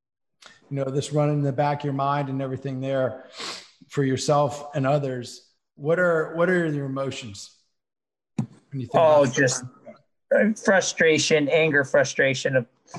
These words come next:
Speaker 2: choices that I've made and how,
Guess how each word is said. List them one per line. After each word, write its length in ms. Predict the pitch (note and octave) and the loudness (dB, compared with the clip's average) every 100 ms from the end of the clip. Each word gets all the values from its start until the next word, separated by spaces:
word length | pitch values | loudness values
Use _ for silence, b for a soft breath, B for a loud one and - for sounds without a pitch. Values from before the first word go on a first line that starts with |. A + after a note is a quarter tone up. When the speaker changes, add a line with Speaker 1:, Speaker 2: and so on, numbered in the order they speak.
| B B B | B B B
Speaker 2:
choices 440 | - D#3 C3 D3 C#3+ | 2 2 2 0 2
that 140 | D3+ | 4
I've 220 | C#3+ C3+ | 4 0
made 360 | C#3+ C#3+ C#3+ C3+ | -2 0 0 -2
and 180 | C3 B2+ | -2 0
how, 540 | C3+ C3+ C3+ C#3 C3 | 0 2 4 2 -2